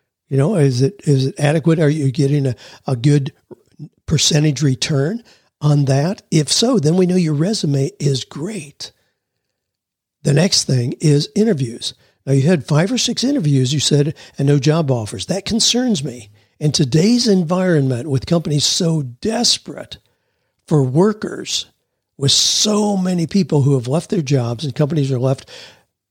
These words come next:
short-staffed, companies everywhere are looking for people. And for you to have five or six interviews without a job offer is a concern. Now, again, a lot of variables there.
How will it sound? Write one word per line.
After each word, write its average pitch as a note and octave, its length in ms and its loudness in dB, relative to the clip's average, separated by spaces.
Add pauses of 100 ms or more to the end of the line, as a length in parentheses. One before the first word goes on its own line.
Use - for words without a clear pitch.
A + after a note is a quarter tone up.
(140)
short-staffed, D3+ 1120 0 (640)
companies F#3+ 500 -2
everywhere F3+ 540 2
are B2+ 60 -4
looking F3+ 260 2
for C#3 100 2
people. C3+ 320 -2
And A#2+ 80 -8
for D3+ 80 -4
you E3+ 80 4
to E3+ 80 0
have F3+ 160 2
five F#3 240 0
or E3+ 60 0
six - 320 0 (380)
interviews D3+ 440 2
without D3 300 0
a C#3+ 80 2
job D3+ 320 0
offer C3 420 0 (360)
is D#3+ 200 4
a D3 60 2
concern. C3+ 680 -2 (520)
Now, A#2+ 100 -2
again, D3 200 2
a C3+ 40 2
lot C3+ 160 2
of C#3+ 80 2
variables E3+ 540 2
there. F#3 260 0